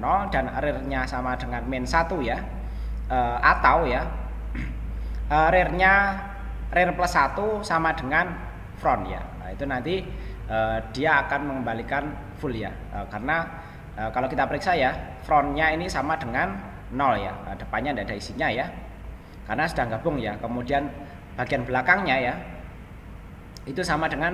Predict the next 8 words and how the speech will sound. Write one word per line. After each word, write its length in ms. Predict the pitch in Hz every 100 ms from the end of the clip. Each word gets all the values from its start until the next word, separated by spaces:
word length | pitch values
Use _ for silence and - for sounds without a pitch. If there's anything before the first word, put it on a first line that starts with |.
| 175
sejumlah 320 | 160 135 139
size-nya 380 | 139 143 151 139
min 140 | 120
satu 340 | 110 104 117 98
ya. 160 | 80 - - - - - - -
Nah, 240 | 95 87
itu, 240 | 85 175 285 - - - - - - 131
eh, 800 | 139 139 135 135 135 131 131